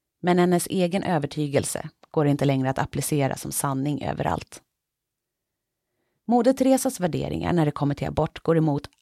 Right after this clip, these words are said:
allt jag tycker och tänker. För mig är fri abort en självklarhet. Och det känns som att det många gånger handlar om att ta ifrån kvinnor makten över vår egen kropp. Och med det sagt också våra liv. Bara tanken på att inte vara fri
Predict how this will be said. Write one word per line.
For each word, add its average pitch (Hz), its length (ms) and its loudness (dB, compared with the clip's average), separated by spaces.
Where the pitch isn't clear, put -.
allt 247 420 2
jag 175 320 -2
tycker - 460 -6
och 151 100 -8
tänker. - 480 -4
För 226 100 4
mig 269 240 10
är 240 40 8
fri 143 320 0
abort 139 320 -2
en 147 160 -4
självklarhet. - 1120 -6
Och - 160 -4
det 208 100 6
känns 226 240 4
som 175 100 0
att 147 100 -4
det 180 60 0
många 160 240 4
gånger 160 220 0
handlar 151 300 0
om 139 100 0
att 139 120 -6
ta 151 140 2
ifrån 226 380 2
kvinnor 175 400 2
makten 165 520 -2
över 139 140 2
vår 143 200 2
egen 160 360 2
kropp. - 360 -8
Och - 200 0
med 180 80 6
det 190 140 6
sagt - 220 2
också 143 240 -2
våra 135 160 0
liv. 170 360 -2
Bara 185 220 6
tanken - 800 -2
på - 180 -4
att 143 140 -4
inte 160 340 2
vara 156 180 0
fri 285 540 -2